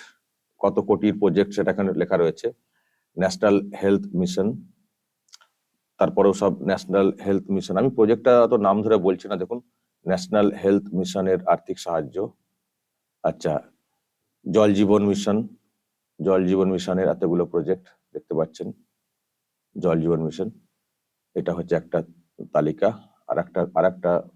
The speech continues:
তালিকা দিয়েছেন শুভেন্দু অধিকারী, কেন্দ্রীয় যে প্রকল্প রয়েছে। দেখুন,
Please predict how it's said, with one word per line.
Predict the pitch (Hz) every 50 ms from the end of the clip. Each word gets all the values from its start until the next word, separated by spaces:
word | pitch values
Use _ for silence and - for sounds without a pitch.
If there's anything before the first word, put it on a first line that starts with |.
| _ _ _ _ -
তালিকা | 80 80 82 78 82 82
দিয়েছেন | - 76 85 82 - - 90 90
শুভেন্দু | - - 80 78 78 78 76 73
অধিকারী, | 69 73 71 - 78 90 123 - _ _ _ _ _ _ _ _ _ _ _ _ _ _ _ _ _ _ _ _ _ _ _ _ _
কেন্দ্রীয় | - 87 85 80 76 90 90 87
যে | 73 87 87 85 82 82 - - - _ _ _
প্রকল্প | - 85 85 90 104 98 101 101
রয়েছে। | 92 82 78 76 - - 110 120 120 - _ _ _ _ _ _ _ _ _ _ _ _ _ _ _ _ _ _ _ _ _ _ _ _ _ _ _ _ _ _ _ _ _ _ _ _ _ _ _ _ _ _ _ _ _ _ _ _ _ _ _ _ _ _ _ _ _ _ _ _ _ _ _ _ _ _ -
দেখুন, | - 85 - 92